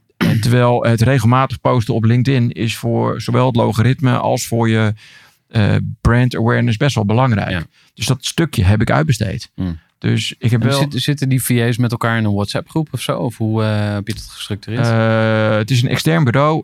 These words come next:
Speaker 2: Hmm.
Speaker 1: en d-, ik heb inderdaad een, een, een
Speaker 2: Headspace of zo, of, eh, ja, maakt ook niet uit.
Speaker 1: Nee, ik heb een, ik heb een, een, een, ik WhatsApp met ze één
Speaker 2: Ja.
Speaker 1: keer per maand.
Speaker 2: Ja.
Speaker 1: Dan doe ik een heel uitgebreid interview.
Speaker 2: Hm.
Speaker 1: Dan s-, sturen ze, nou, die vijf vragen die jij op me afvuurt,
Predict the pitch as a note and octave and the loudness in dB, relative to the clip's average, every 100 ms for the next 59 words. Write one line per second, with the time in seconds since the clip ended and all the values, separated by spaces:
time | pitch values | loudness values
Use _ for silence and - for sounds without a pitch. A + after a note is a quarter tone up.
0 | - A2 A#2 A#2+ A#2 A2+ - B2 A#2 B2+ | -6 -4 0 2 2 0 -2 0 0 2
1 | A2+ A2 G#2+ G#2+ G#2+ A2 - G#2 G#2 G#2 | 2 2 0 0 0 0 0 0 -2 -2
2 | G#2+ G2+ G2+ F#2+ - F2+ F#2+ F#2+ F#2 - | 0 0 0 -4 -6 -6 -6 -6 -12 -10
3 | F#2+ F#2+ F2+ F2 E2 E2+ C#2 D#2 - D2 | -10 -8 -8 -8 -10 -12 -12 -16 -20 -20
4 | D2+ D#2 - F3 D#3 D3+ C#3 C#3 C#3+ C#3+ | -20 -6 -2 0 0 0 0 0 2 2
5 | - C3 C3+ C3+ - B2+ - B2 A#2 A2+ | 2 2 2 2 0 -2 -2 -2 0 0
6 | D3 D#3 E3 D3+ E3+ - C#3+ A2+ - B2 | 0 0 0 0 -2 0 0 0 0 2
7 | C#3 C#3 A#2+ G2+ B2 B2 A#2 B2+ A2 A#2 | 2 2 0 0 0 2 2 2 2 4
8 | A2+ D3 - A2 A2+ A2 A#2 A#2 C#3 D3 | 4 4 0 -2 -2 -2 0 0 2 0
9 | F3+ - B2+ - _ _ _ _ _ B2 | 0 -4 -6 -6 _ _ _ _ _ 0
10 | A#2 A2+ - - - - B2 - - C3 | 2 2 0 -8 -10 -8 -8 -8 -2 0
11 | A#2 A2 A2+ A#2 A#2+ G#2 G2+ G#2 B2 A2+ | 2 2 2 2 2 2 0 0 0 0
12 | B2 G#2 A2 B2 A#2+ A2 - A2+ A#2 G#2+ | 0 0 2 2 2 0 0 0 0 -2